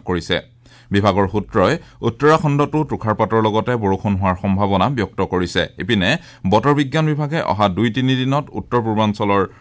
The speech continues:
ৰাজ্যসমূহতো বৰষুণ হোৱাৰ পূৰ্বাভাস দিছে। অহা দুই তিনি দিনত উত্তৰ পশ্চিম ভাৰত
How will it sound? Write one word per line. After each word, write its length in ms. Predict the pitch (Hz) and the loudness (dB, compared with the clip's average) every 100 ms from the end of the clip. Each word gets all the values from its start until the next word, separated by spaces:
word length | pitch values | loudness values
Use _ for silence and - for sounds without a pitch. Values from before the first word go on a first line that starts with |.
| - _ _ _ _ _ _ _ | -20 _ _ _ _ _ _ _
ৰাজ্যসমূহতো 760 | 107 113 104 143 139 107 90 143 156 | 4 4 6 4 4 2 0 0 4
বৰষুণ 320 | 113 113 120 110 | 4 4 2 2
হোৱাৰ 220 | 107 104 95 - - | 4 4 2 -4 -6
পূৰ্বাভাস 520 | 120 117 107 98 98 90 98 | 0 2 4 2 0 -2 -4
দিছে। 260 | 87 90 - - _ _ | 0 -2 -2 -8 _ _
অহা 200 | - 110 98 | -2 2 2
দুই 180 | 120 131 | 2 2
তিনি 160 | 143 151 | 0 -2
দিনত 320 | 139 151 170 - - - - - - | -2 -2 -4 -6 -20 -20 -20 -20 -6
উত্তৰ 340 | 117 - 147 151 | -6 2 4 4
পশ্চিম 320 | 120 - 135 131 120 | 2 -2 2 2 4
ভাৰত 240 | 117 | 4